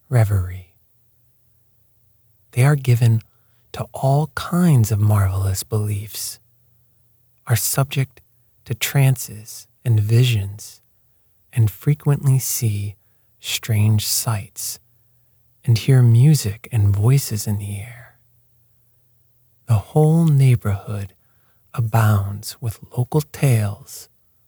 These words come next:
haunted spots, and twilight superstitions. Stars shoot and meteors glare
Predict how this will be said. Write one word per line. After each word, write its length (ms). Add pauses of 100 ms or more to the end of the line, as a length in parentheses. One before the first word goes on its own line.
(120)
haunted 500
spots, 840 (540)
and 160
twilight 720
superstitions. 1400 (1300)
Stars 800
shoot 540 (1040)
and 240
meteors 580
glare 640